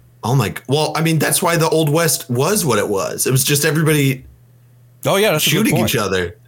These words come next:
Speaker 2: That's a good
Speaker 1: You could,
Speaker 2: point.
Speaker 1: you could shoot a guy in a bar, and then everybody else goes like, "Oh, well.
Speaker 2: Wow.
Speaker 1: There goes Cletus."
Speaker 2: Yeah, we didn't really like
Speaker 1: Man.
Speaker 2: Cletus very much anyway.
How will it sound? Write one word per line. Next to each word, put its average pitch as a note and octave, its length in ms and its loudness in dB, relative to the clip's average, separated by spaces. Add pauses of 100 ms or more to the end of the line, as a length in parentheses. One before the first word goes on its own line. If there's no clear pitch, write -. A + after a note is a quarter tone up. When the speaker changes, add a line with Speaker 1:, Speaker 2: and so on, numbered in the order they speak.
(140)
Speaker 2:
That's G2 180 -8
a G#2+ 40 -12
good C#3 60 0
Speaker 1:
You F#3+ 80 2
could, G#3+ 120 0
Speaker 2:
point. D3+ 160 -4
Speaker 1:
you F#3 160 2
could F#3 280 -2 (160)
shoot A3 280 0
a G#3 40 2
guy D#3+ 200 0
in C#3 80 0
a B2+ 40 0
bar, C#3+ 520 0 (260)
and C#3+ 100 2
then C#3 220 0
everybody D3 420 2
else D3+ 280 0
goes A#2 260 0
like, F#2+ 220 -4
"Oh, C#3 340 0
well. C3+ 340 0 (720)
Speaker 2:
Wow. G#2+ 320 -4 (760)
Speaker 1:
There A2+ 180 2
goes C#3+ 220 2
Cletus." D3+ 680 -2
Speaker 2:
Yeah, G#2 240 -2
we G#2+ 120 0
didn't A#2+ 160 -2
really A#2+ 140 0
like A#2 120 2
Speaker 1:
Man. G#2 160 0
Speaker 2:
Cletus B2 220 -2
very A#2 180 -2
much A#2 220 -2
anyway. F#2 320 -2